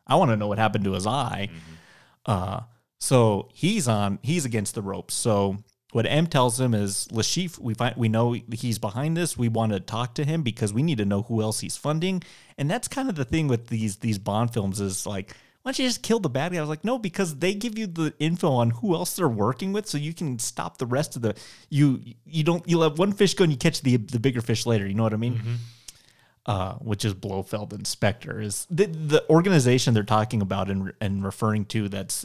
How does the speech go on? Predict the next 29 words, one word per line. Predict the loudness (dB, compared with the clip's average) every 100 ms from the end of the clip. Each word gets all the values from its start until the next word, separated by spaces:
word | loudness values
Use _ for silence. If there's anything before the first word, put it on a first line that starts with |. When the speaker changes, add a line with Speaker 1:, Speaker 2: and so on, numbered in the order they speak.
| -8
Speaker 1:
the | -6
nefarious | -4 -2 -2 -2 -2 -6
thing | -2 0 0
is | -2 -4 -6 -10 _ _ _ _ _
Quantum | -2 0 0 0 -2
in | -2
the | -2
next | -4 -6 -10 -8
film. | -6 -4
Speaker 2:
Yeah. | -4 0
Speaker 1:
But | 0 0
because | 0 0 0
of | -4
lawsuits | -4 -4 -4 -4 -4 -4
with | -8 -4
Thunderball, | -2 0 0 -2 -2
they | -2
couldn't | -2 -4 -4 -6
use | -4 -4 -4
the | -4
word | -2 -2 -2
Spectre | -4 -4 -6 -4 -4 -4 -6 _ _ _ _
'cause | -4 -2 -4 -6
it's | -6 -6
tied | -8 -6 -4
up | -4
in | -4 -4
legal | -6 -4 -4 -4
battles. | -4 -4 -6 -8